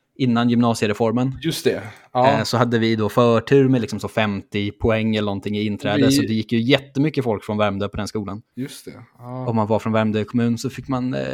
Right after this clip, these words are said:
Speaker 1: enklare att komma in.
Speaker 2: Det finns ju en rimlighet i det om det var Värmdö kommun som drev den.
Speaker 1: Ja, men sen tog de ju bort det året efter, så
Speaker 2: Ja,
Speaker 1: då,
Speaker 2: alltså, jag misstänker väl
Speaker 1: sprack
Speaker 2: att man
Speaker 1: det.
Speaker 2: inte får göra så längre.
Speaker 1: Nej, jag tror inte det. De gjorde väl om det där.
Speaker 2: Ja,
Speaker 1: Sk-,
Speaker 2: för jag var ju,
Speaker 1: skollagen.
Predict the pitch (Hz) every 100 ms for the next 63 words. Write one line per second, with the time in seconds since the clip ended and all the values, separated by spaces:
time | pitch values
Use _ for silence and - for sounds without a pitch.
0 | 131 139 127 127 123 131 139 123 120 -
1 | - 131 139 123 139 135 139 120 113 113
2 | 127 117 113 117 113 110 107 113 104 95
3 | 107 101 98 98 110 110 - _ _ _
4 | - 123 139 131 131 131 131 131 131 123
5 | 123 - 98 82 - 120 113 113 104 -
6 | 110 143 151 156 156 - - 151 143 151
7 | 139 - 127 120 135 139 - 139 143 -
8 | 131 131 104 117 127 117 110 110 110 107
9 | _ - 120 127 131 131 120 101 92 98
10 | 110 113 110 107 104 95 98 98 - -
11 | _ - 127 120 120 - - 139 143 143
12 | 143 156 139 139 135 127